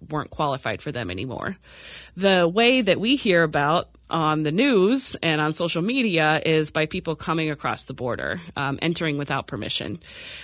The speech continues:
And so those are folks, like I said before, who can't afford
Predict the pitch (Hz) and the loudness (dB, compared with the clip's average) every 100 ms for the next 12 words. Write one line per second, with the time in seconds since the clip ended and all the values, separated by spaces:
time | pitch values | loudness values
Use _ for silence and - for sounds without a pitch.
0 | - 175 170 - 196 180 180 240 269 240 | -2 0 2 4 4 4 6 4 4 2
1 | 185 170 - - - 165 156 - 170 160 | 2 2 0 -4 -2 -2 -2 -2 -4 -4
2 | - 240 226 180 165 180 160 160 - - | -4 0 4 4 2 0 0 0 -4 -6
3 | 226 208 214 - - 151 - 202 220 156 | 0 0 0 -6 -6 -6 -2 0 2 4
4 | 143 196 | 2 0